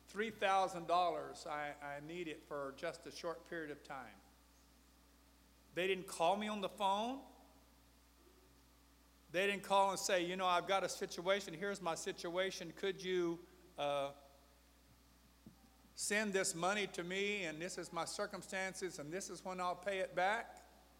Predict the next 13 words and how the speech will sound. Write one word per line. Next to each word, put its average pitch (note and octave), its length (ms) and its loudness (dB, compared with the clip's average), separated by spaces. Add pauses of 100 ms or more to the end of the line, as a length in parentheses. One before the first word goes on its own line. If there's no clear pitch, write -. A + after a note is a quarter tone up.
(2500)
They G3 140 4
just A3+ 200 0
said, A3+ 220 4 (800)
uh, F3+ 220 2
and A3 180 0
it A3 140 -2
was A3+ 140 -6
like B3+ 220 2
it A3+ 40 -2
was F#3 120 -4
a F#3 40 -2
done A3 320 0
deal. F3+ 280 -4